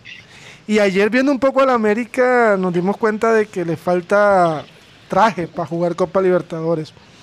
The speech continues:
Tuvo muchos, tuvo muchas niñadas o inconsistencias en su ma-, en el manejo del partido.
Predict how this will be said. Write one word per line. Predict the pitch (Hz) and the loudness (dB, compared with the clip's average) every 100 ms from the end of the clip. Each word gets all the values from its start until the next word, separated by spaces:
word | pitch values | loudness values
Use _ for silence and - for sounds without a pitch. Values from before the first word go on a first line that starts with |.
| - - - - - - | -20 -20 -20 -20 -20 -4
Tuvo | 185 196 | 0 0
muchos, | 196 208 214 226 208 202 185 180 - - | 0 -2 0 0 2 4 2 0 -8 -4
tuvo | 190 214 | 0 0
muchas | 226 - 233 233 | 0 0 -2 -2
niñadas | 202 190 185 214 220 180 170 160 - | -6 -4 0 2 2 2 0 -6 -6
o | 185 | -4
inconsistencias | 185 190 175 175 - 202 226 202 185 | -2 -2 -2 -4 -2 -2 0 -2 -4
en | 180 | -4
su | 190 | -8
ma-, | 175 175 | -8 -8
en | - | -8
el | 180 | -6
manejo | 175 170 190 | -4 -4 -2
del | 208 | -2
partido. | 190 180 170 214 240 | -2 -4 -2 0 0